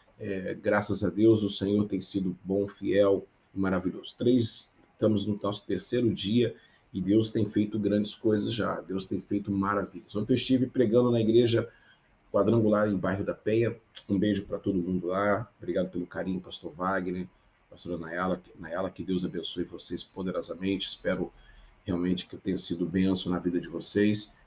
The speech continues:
em nome do Senhor Jesus. Meus amados irmãos, hoje eu quero estar lendo a palavra, o devocional do dia sobre o jejum. Vamos começar, então, a série de palavras sobre o livro,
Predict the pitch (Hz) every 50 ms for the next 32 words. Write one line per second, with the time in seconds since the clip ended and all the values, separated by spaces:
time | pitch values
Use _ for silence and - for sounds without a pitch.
0 | _ _ _ - - 95 92 90 92 90 92 90 82 87 82 - - 90 85 82
1 | 80 - 78 82 - - - - - - 101 113 131 147 - - 151 151 143 127
2 | 151 147 147 143 147 143 120 110 131 147 151 143 - 147 147 - - - - -
3 | _ _ _ - 95 90 - - 113 117 117 113 113 - - 110 107 101 98 95
4 | 95 101 110 123 131 127 120 110 110 104 104 - - 101 92 92 95 101 107 104
5 | 101 104 101 95 - - 95 95 90 95 95 90 80 95 95 - - - 92 87
6 | 85 90 92 98 95 92 90 85 - - - 95 101 107 113 117 113 117 - _
7 | _ _ _ _ _ - _ - - - 90 90 95 95 90 95 104 101 95 87
8 | 82 78 73 - 87 90 95 - - - 107 107 101 - - - 104 110 107 -
9 | - 101 107 113 113 - - - - - - - - - 95 90 90 87 85 82
10 | 78 - - - - 123 135 147 156 156 143 113 104 110 107 - - 98 95 92
11 | 98 104 107 101 107 104 101 - - - - _ _ _ _ _ _ - - -
12 | 104 98 107 104 92 92 107 120 117 101 101 92 87 - -